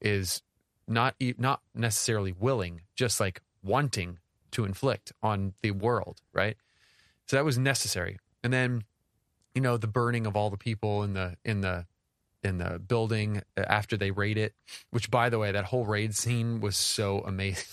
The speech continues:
<laughs> was so amazing. So amazing and necessary also, because one of the other things that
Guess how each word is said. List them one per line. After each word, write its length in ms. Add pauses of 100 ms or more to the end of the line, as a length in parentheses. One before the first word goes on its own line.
<laughs> 160
was 140
so 400
amazing. 500 (600)
So 260
amazing 400
and 100
necessary 680
also, 600 (400)
because 260
one 260
of 80
the 140
other 160
things 400
that 220